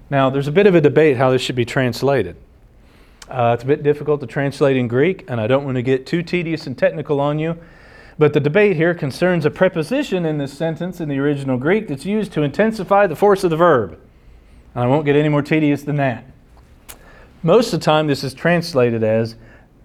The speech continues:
that we who were the first to hope in Christ should be to the praise of his glory. If that is the correct translation, what Paul is saying is this,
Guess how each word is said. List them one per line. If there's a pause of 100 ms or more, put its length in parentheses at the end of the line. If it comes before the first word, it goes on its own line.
(300)
that
we
who
were
the
first
to
hope
in
Christ
should
be
to
the
praise
of
his
glory. (500)
If
that
is
the
correct
translation,
what
Paul
is
saying
is
this,